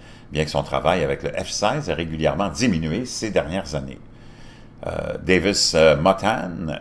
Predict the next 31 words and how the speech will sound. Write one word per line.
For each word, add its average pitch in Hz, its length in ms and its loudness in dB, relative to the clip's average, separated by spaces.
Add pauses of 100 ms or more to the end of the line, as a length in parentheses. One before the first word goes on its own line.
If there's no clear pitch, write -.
héberge 98 540 6 (100)
actuellement 156 720 6
des 95 580 4
unités 90 480 0 (300)
pilotant 180 440 10
une 165 100 0
variété 104 400 8
d'avions, 90 280 6
y 113 60 -2
compris 85 260 -2
des 80 200 0
avions 78 240 0
d'attaque 101 440 2
au 73 120 -4
sol, 104 320 2
bababa, 76 460 2
et 92 40 0
plein 82 220 -2
d'autres 71 380 -6
types - 220 -8
d'avions. - 280 -12 (1160)
Donc, 117 440 6 (520)
on 76 140 0
raconte 98 560 0
que 78 140 -4
c'est - 220 -4
comme 101 220 0
une 73 140 -4
tendance 117 720 -2 (840)
qui - 100 -8
se, - 180 -2